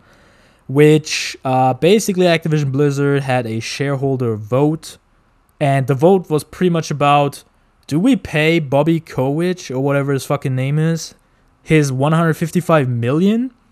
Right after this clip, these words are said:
that he is owed in a year or whatever?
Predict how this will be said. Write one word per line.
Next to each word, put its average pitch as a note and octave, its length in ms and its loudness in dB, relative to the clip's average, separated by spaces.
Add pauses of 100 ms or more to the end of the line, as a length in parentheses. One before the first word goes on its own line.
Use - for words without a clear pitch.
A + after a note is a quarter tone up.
(380)
that D#3+ 260 2
he E3+ 300 0
is D#3+ 260 0
owed F#3 460 4 (180)
in D3 160 0
a C#3+ 40 0
year D#3 400 2
or E3+ 100 0
whatever? F3 480 -2